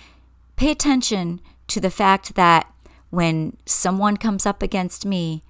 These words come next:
how do I, how am I responding? I'm not using, uh, I'm not using the word as a weapon against you. I'm just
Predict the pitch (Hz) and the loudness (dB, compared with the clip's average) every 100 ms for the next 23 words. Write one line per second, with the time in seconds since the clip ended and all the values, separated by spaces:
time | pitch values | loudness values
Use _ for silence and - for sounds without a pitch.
0 | - - _ - - 202 208 202 180 170 | -20 -20 _ -14 -4 0 2 4 4 2
1 | - 220 285 247 175 175 - 160 156 - | 0 0 2 0 0 -2 -2 -4 -6 -10
2 | - - - _ _ _ _ _ _ _ | -14 -20 -20 _ _ _ _ _ _ _
3 | _ _ - - 226 233 - 208 226 - | _ _ 0 2 4 4 2 -2 0 0
4 | 185 165 165 - - - - _ - 170 | -2 -2 -6 -10 -20 -20 -20 _ 0 2
5 | 160 147 - - _ _ _ _ _ _ | 2 0 -4 -10 _ _ _ _ _ _
6 | _ - - _ 196 196 240 - 180 170 | _ -20 -20 _ -2 2 2 0 -4 -2
7 | 196 208 185 160 151 156 - 180 156 160 | -2 -2 -2 -2 -2 -6 -4 -4 0 0
8 | 156 160 180 - 170 156 151 156 151 156 | 2 0 -2 -4 -2 -4 -4 -6 -6 -6
9 | 151 117 160 - - - - - _ _ | -4 -4 -4 -8 -8 -10 -12 -18 _ _
10 | _ _ _ _ _ _ - _ _ 185 | _ _ _ _ _ _ -20 _ _ 0
11 | 208 214 196 - | 2 -2 -4 -10